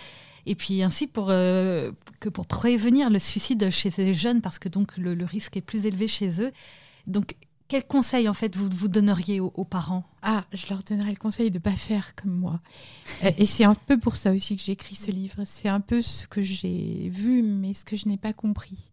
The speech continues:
Speaker 2: Et, euh, je, je, je leur dirais surtout de pas porter le poids du mal-être de leur enfant comme, euh, d'abord une culpabilité, comme une responsabilité,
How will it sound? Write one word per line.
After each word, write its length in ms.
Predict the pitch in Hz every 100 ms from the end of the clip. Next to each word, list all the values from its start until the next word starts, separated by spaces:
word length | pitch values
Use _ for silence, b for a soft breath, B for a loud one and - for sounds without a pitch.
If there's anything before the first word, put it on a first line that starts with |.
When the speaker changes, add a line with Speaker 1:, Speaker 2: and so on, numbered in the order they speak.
| _ -
Speaker 2:
Et, 260 | 214 214
euh, 400 | 196 196 190 196
je, 140 | 185 -
je, 260 | 180 180 - -
je 140 | - 202
leur 120 | 196
dirais 240 | 202 196
surtout 440 | 190 - - 220 208
de 340 | 185 180 185 - _ _ _ _ _
pas 120 | 240 247 _ _
porter 640 | 240 - - - - 254 226
le 160 | 196
poids 580 | 190 - - 262 247 240 - b b b _ _ 185
du 200 | 190 208
mal-être 500 | 226 262 277 - 214
de 100 | 220
leur 240 | 214 196
enfant 460 | 196 - 220 247 285 _ _ _ _ _ _
comme, 400 | - 220 220 208
euh, 460 | 196 190 185 185 - 165
d'abord 320 | 185 196 190
une 120 | 196
culpabilité, 960 | - 190 196 185 185 190 - 226 247
comme 220 | 240 202 185
une 140 | 185
responsabilité, 1080 | - - - 208 208 185 190 - 226 269